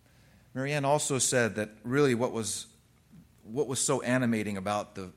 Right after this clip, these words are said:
the Vegas flight on the way there was that people, people were finally gonna get free.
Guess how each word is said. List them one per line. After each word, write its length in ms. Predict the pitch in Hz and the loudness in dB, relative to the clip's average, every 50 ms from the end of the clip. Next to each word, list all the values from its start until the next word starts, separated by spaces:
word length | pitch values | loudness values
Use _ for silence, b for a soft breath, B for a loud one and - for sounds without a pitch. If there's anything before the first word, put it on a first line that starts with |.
| - | -14
the 80 | - 101 | -12 -8
Vegas 340 | 90 104 104 101 101 - - | -6 -6 -4 -4 -6 -6 -6
flight 240 | - 113 107 104 | -4 -2 -2 0
on 120 | 101 98 92 | -2 -2 -4
the 80 | 95 | -6
way 220 | 92 95 98 104 104 | -6 -4 -4 -4 -4
there 320 | 90 87 85 82 82 80 - - _ _ b b b b b b b b b b b b b b b b - | -6 -6 -8 -8 -10 -12 -16 -20 _ _ b b b b b b b b b b b b b b b b -10
was 180 | 101 101 - | -8 -4 0
that 260 | 113 107 107 - - - - B B B B B B B B B - - - | 0 0 0 0 -4 -12 -20 B B B B B B B B B -20 -12 -6
people, 400 | - 170 165 - 151 139 131 123 - - - - - | -4 -4 0 2 2 2 2 0 -4 -12 -20 -14 -6
people 300 | - 160 165 139 139 127 | -4 -2 -2 -2 -2 -2
were 120 | 117 113 | -2 -2
finally 500 | - - - - 143 143 139 127 120 120 | -4 -4 -4 -2 0 0 0 0 0 0
gonna 240 | 98 117 104 98 95 | -2 -2 -4 -6 -6
get 280 | - - - 107 - - | -8 -8 -8 -8 -8 -10
free. 680 | - - - - - - 104 98 90 85 82 78 | -12 -12 -12 -10 -8 -6 -4 -4 -4 -4 -6 -10